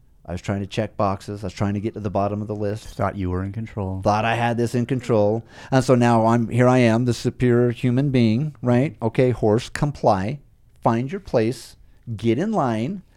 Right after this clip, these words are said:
Speaker 1: Submit, right? This is what my mind's chewing on.
Speaker 2: Yeah.
Speaker 1: It ain't happening. It is not happening. The more I tried to push that agenda,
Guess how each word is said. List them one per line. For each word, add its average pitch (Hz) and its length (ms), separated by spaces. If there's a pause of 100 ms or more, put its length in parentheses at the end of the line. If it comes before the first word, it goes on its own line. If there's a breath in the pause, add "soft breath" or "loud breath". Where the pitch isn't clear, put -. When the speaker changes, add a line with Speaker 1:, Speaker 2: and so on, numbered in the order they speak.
Speaker 1:
Submit, - 840 (220)
right? 123 240
This 127 180
is 117 120
what 131 180
my 127 180
mind's 113 280
chewing 104 280
on. 95 240
Speaker 2:
Yeah. 104 320
Speaker 1:
It 135 120
ain't 90 160
happening. 131 340 (640)
It 147 240
is 95 200
not 95 220
happening. 117 460 (640 soft breath)
The 107 80
more 123 240
I 120 80
tried 120 260
to 101 80
push - 400
that 98 180
agenda, 92 600